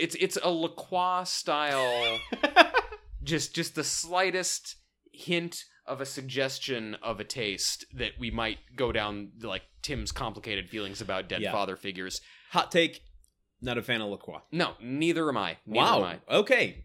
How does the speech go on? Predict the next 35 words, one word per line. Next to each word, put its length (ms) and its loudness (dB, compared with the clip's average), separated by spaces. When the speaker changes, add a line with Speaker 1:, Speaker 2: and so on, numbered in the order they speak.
Speaker 2:
Grunt 220 2
Work 240 4
is 180 -6
officially 540 -2
anti-La 460 2
Croix. 280 -2
Speaker 1:
We 160 6
are 120 8
anti-La 640 4
Croix. 340 2
I, 540 0
uh, 120 -2
well, 200 4
because 400 0
Speaker 2:
LaCroix? 220 2
Speaker 1:
I, 100 6
I, 60 2
it 120 6
is 120 4
actually 300 0
pronounced 360 -4
LaCroix, 400 2
but 160 2
I 40 2
Speaker 2:
Okay. 100 4
Speaker 1:
started 300 -2
saying 300 0
La 60 -6
Croix, 460 0
and 140 -2
now 120 0
I 60 -2
can't 220 -10
really 220 -10
stop. 380 -4